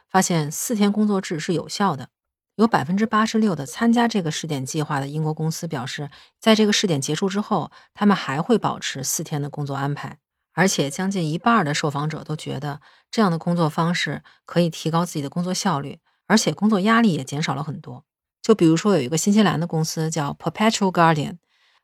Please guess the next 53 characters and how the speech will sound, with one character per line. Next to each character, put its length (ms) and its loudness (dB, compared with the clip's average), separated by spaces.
他 160 6
们 100 10
就 80 8
尝 300 0
试 120 0
着 80 6
实 200 2
行 120 0
了 80 2
这 120 2
种 240 -6
四 200 -4
周 160 4
工 160 -2
作 160 -4
制。 220 -8
然 100 8
后 80 8
经 180 0
过 140 6
一 60 6
段 120 6
时 140 -2
间， 140 2
他 80 4
们 120 4
发 220 0
现 260 -2
他 140 2
们 80 8
的 80 4
员 200 4
工 240 4
不 160 2
仅 300 -2
工 120 4
作 120 8
效 240 4
率 80 2
提 160 -10
高 200 0
了， 180 -4
而 160 4
且 80 6
在 120 4
对 140 4
工 220 4
作 100 6
的 80 6
满 180 -2
意 80 2
度 180 0
啊、 260 -2